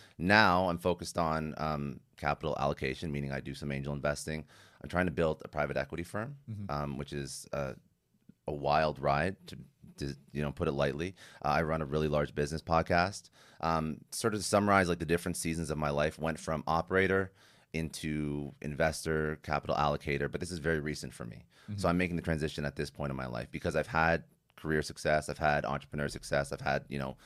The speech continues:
Speaker 1: build a company, it's been acquired. Never as the entrepreneur, C E O, founder, but always bolting myself on as, like, the sales and marketing person to help scale it up. Um,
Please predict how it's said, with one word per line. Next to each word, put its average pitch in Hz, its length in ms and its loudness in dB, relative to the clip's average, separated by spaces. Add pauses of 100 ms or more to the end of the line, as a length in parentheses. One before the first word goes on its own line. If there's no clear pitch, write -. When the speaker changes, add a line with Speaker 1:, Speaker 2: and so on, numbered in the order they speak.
(140)
Speaker 1:
build 78 200 0
a - 20 -2
company, 71 460 -4
it's 69 140 -6
been 73 140 -6
acquired. 69 440 -2
Never 104 280 4
as 90 300 6 (320)
the 82 100 0
entrepreneur, 80 680 0
C 76 360 -4
E 78 60 2
O, 76 60 2
founder, 90 460 -2 (260)
but 80 80 0
always 82 320 6
bolting 82 400 0
myself 76 440 0
on 71 200 0
as, 69 100 -6
like, 71 120 -4
the 73 80 -6
sales 73 340 0
and 71 80 -4
marketing 71 340 -2
person 73 280 -6
to 71 40 -6
help 69 140 -6
scale 69 260 -2
it 64 60 -4
up. 85 240 0 (400)
Um, 78 380 0